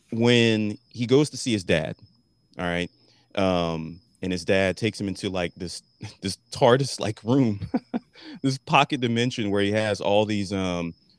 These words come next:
all these, all these helmets that he's been working on. Okay, this is what I think. I could be wrong.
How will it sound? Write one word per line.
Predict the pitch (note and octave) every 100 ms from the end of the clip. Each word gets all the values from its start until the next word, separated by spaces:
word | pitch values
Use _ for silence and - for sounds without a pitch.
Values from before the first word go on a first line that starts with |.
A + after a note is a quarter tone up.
| _
all | G2+
these, | G2 F#2+ -
all | G2
these | F#2+ -
helmets | F#3 D#3 -
that | F2+
he's | E2+
been | F2
working | E2+ F2 E2
on. | C2+ D2 - _ A2
Okay, | G#2+ D#2 - _
this | - G3+
is | F#3+ C#3+
what |
I | A2 F2
think. | E2+ D#2 D#2
I | E2
could | - G#3+ D#3
be | D#3+
wrong. | A#2+ F2+ -